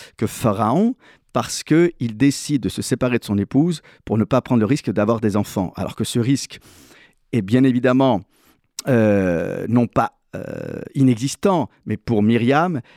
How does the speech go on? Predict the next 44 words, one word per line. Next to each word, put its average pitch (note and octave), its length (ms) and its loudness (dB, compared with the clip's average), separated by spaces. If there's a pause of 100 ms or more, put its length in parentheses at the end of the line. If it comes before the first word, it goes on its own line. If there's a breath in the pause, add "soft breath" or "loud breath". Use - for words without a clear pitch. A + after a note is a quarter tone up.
(160 soft breath)
il A2+ 140 -6
s'agit A#2 460 0
de B2 100 2
prendre B2 220 0
le A2 60 2
risque - 440 -2 (240)
d'avoir A#2 560 0
à B2 80 0
la B2 100 0
fois A#2 380 -2 (200)
une G#2+ 100 -6
fille F#3+ 440 -2 (760 soft breath)
et D#3+ 340 2 (400)
un D#3 120 2
garçon, E3 580 -2 (460 soft breath)
comme F3+ 180 2
pour B2+ 300 -2
dire D3 340 0
à A#2 60 0
son A2+ 200 -4
père - 300 -2
que, G#2 240 0 (100)
au A2+ 140 2
regard C3+ 360 2
de A#2+ 100 -2
son G2+ 480 -2
statut - 560 -4
de A2+ 100 2
noble, G#2+ 400 2 (100)
parce - 160 -20
que A2+ 80 -8
c'était A2+ 240 -2
un G2 100 0
lévite, A#2+ 420 0
c'est - 160 -6
pour G2 120 -8
ça E3+ 140 -2
que - 80 -6
le A2+ 60 0
texte G#2+ 200 -4
biblique A#2 360 -2 (160 loud breath)
met D3+ 240 2
en E3 140 -2
avant A#2 360 0